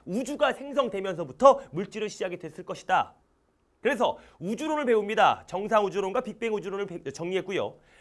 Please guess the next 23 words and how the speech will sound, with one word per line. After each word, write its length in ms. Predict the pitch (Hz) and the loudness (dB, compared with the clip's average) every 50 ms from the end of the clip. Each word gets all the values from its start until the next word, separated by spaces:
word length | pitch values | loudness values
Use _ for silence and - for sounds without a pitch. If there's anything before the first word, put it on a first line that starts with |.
| - _ | -12 _
그래서 140 | - 220 - | -6 -4 -4
빅뱅 340 | 214 226 226 302 302 294 | -4 -4 0 0 0 0
우주론을 320 | 285 254 196 262 254 254 262 | 0 -2 -2 0 0 0 0
정리할 500 | 208 202 196 202 214 202 190 - 202 - | 0 0 -2 0 2 2 2 0 0 0
때 340 | 208 208 214 214 214 214 214 - _ _ _ | 2 2 4 4 2 0 -2 -12 _ _ _
고온 400 | - 160 185 208 226 247 247 254 | -4 0 2 4 4 2 2 0
고밀도의 520 | - 190 190 202 196 - - 196 190 190 | -2 -2 -2 -2 -4 -2 0 0 2 2
한 240 | 190 - 247 226 214 | 0 -2 -4 -6 -6
점에서부터 840 | 202 180 170 175 175 151 170 151 143 - - 214 233 240 262 277 254 | -6 -6 -4 -4 -4 -4 -4 -6 -6 -2 2 6 8 10 10 8 8
우주는 360 | - 190 165 151 190 196 196 | 4 0 -6 -4 -4 -4 -4
시작되었다. 840 | 190 - 196 185 185 - 175 147 131 - - 202 214 214 226 233 233 | -4 -2 -2 -2 -2 -2 -2 -4 -2 0 2 4 6 8 8 6 4
그래서 220 | 170 143 127 147 | 2 -4 -12 -12
빅뱅, 1080 | 151 - 208 202 - - _ _ _ _ - 208 208 226 233 214 185 156 127 101 95 - | -10 -8 -8 -8 -10 -12 _ _ _ _ 0 0 0 0 -2 -4 -4 -4 -4 -6 -8 -14
빅 180 | - 185 - _ | -16 -16 -16 _
투 120 | - 147 | -16 -14
더 80 | - - | -10 -4
아 160 | - 185 175 170 | -4 -2 -2 -4
투 120 | - 131 | -6 -8
더 80 | - 139 - | -12 -10 -4
뱅, 440 | - 175 202 214 220 220 226 220 170 | -2 -2 0 0 -2 -2 -4 -2 2
뱅 420 | 170 214 240 262 277 285 294 262 | 4 6 10 10 10 10 8 6
이론이라고 420 | 214 220 208 196 185 170 160 160 160 | 0 -4 -4 -4 -4 -4 -4 -4 -6
했었습니다. 480 | 147 143 139 - - 104 90 82 - | -6 -8 -10 -10 -12 -16 -16 -16 -20